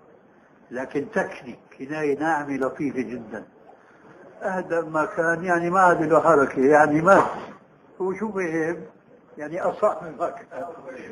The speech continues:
آه. معاملة نفسه، وباعتباره كان مسافرا وأمر طبيعي ولا حياة في الدين، يرجع الرجل من سفره يتوق إلى إيش؟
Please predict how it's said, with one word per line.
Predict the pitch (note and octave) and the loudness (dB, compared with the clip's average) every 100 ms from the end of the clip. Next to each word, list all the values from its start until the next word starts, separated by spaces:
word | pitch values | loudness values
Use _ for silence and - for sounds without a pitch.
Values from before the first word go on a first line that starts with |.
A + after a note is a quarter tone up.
| B2 - - | -14 -12 0
آه. | - F3+ - - - - - - - _ _ - | 2 2 -2 -16 -20 -20 -20 -20 -20 _ _ -8
معاملة | G3 A#3 G#3+ F#3+ F3+ | -4 -4 -4 -6 -4
نفسه، | D#3+ - - C3 - - - _ - - - - - | -8 -8 -12 -12 -14 -20 -20 _ -20 -20 -20 -20 -10
وباعتباره | D3 A3+ - - G#3+ A#3+ G3 | -2 0 0 -2 2 2 2
كان | - G#3 F#3+ F3+ D#3+ D#3 C#3+ - - - _ _ _ F3 C#3 | 2 2 4 4 6 4 2 -6 -14 -20 _ _ _ -18 -14
مسافرا | D3+ G3 F#3 - C#3+ C#3+ D3 F3+ _ _ _ | -4 0 0 -2 -2 -2 -4 -10 _ _ _
وأمر | G3 G#3+ A3 G3+ | -10 -6 -4 -4
طبيعي | E3+ D#3+ E3 D3 C#3 C3+ - F3 | -4 -2 0 2 2 -2 -10 -10
ولا | F3 F#3 | -4 -4
حياة | D#3+ D#3+ D3 | -2 -2 -4
في | B2+ | -4
الدين، | C3 - C3 B2+ - _ _ _ _ - | -14 -16 -14 -14 -18 _ _ _ _ -6
يرجع | G#3+ F#3 E3+ D#3 | -4 -4 -4 -4
الرجل | D#3 D3 D3 C#3+ | -4 -4 -4 -4
من | C#3 | -8
سفره | - C#3 C#3+ D3 D#3+ | -8 -6 -4 -2 4
يتوق | G3+ G3 A#3 A3+ | 4 4 2 4
إلى | F#3 F3+ | 8 8
إيش؟ | F3 E3 F3+ | 8 6 2